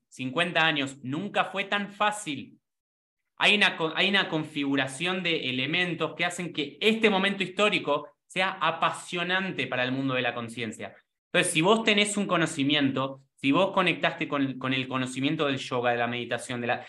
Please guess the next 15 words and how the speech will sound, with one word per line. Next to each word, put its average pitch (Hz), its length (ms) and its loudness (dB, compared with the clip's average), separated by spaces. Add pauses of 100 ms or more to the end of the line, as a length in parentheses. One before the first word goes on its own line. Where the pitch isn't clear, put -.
(140)
si - 100 0
vos 214 160 6
tenés 202 320 2
un 208 100 0
conocimiento 170 560 2
espiritual 135 540 0
que 131 80 -6
puede 170 300 0
servirle 160 500 -2
de 147 80 2
valor 143 240 2
a 139 60 0
otras 139 180 -6
personas, 135 540 -6
este 151 600 0